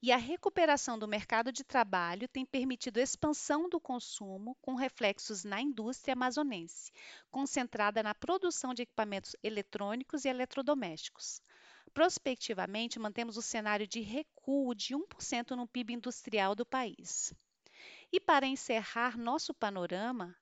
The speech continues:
a inflação oficial medida pelo I P C A apresentou variação de zero vírgula sessenta e sete por cento em junho, uma leve aceleração em relação ao mês de maio.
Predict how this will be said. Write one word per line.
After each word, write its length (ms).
a 80
inflação 480
oficial 640
medida 480
pelo 380
I 80
P 160
C 240
A 280
apresentou 560
variação 520
de 120
zero 300
vírgula 300
sessenta 440
e 40
sete 320
por 120
cento 260
em 120
junho, 400
uma 140
leve 380
aceleração 880
em 40
relação 460
ao 60
mês 220
de 100
maio. 400